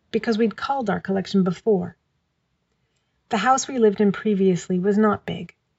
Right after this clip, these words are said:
and one of our responses to the exigencies of tight quarters and strictly limited storage space was to jettison belongings, including giving away,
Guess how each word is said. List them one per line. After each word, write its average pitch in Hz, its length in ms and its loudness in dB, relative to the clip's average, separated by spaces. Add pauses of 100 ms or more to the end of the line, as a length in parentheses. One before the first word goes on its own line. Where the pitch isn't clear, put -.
(140)
and 214 200 2
one 220 180 2
of 220 100 0
our 226 140 2
responses 185 640 -2
to 196 100 -4
the 196 160 0
exigencies 185 760 2
of 170 80 -8
tight - 280 -12
quarters 190 500 0 (100)
and 190 140 -2
strictly 185 340 -4
limited 180 420 -2
storage 214 440 2
space - 460 -8 (320)
was 208 140 0
to 202 100 -4
jettison 202 500 2
belongings, 190 680 2 (480)
including 202 420 4
giving 185 280 4
away, 180 480 2